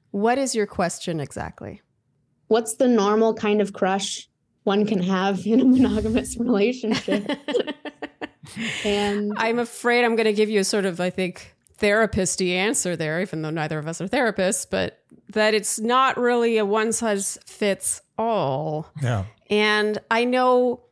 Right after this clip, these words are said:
Speaker 1: couples who are in fully open situations where it's like you're allowed to have these sort of ongoing relationships on the side versus there are other relationships where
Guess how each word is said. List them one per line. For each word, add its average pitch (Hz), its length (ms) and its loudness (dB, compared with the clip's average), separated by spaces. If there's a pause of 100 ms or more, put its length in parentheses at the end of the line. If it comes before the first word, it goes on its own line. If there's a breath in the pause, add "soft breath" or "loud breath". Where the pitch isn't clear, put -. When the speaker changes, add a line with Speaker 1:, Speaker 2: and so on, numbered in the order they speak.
(140)
Speaker 1:
couples 233 500 0
who 233 180 0
are 220 160 4
in 214 160 2
fully 240 540 0
open 214 720 2 (320)
situations 202 1300 0 (400 loud breath)
where 208 360 2
it's 196 140 -2
like 185 140 0
you're 196 100 2
allowed 196 340 2
to 196 100 -2
have 196 380 0
these 180 260 -4
sort 185 260 -4
of 185 140 -8
ongoing 190 600 0
relationships 185 600 -4
on 175 120 -4
the 175 80 -6
side 170 340 -2
versus 180 360 -4
there 180 160 -2
are 175 120 -4
other 226 240 2
relationships 190 800 -2
where 175 460 -4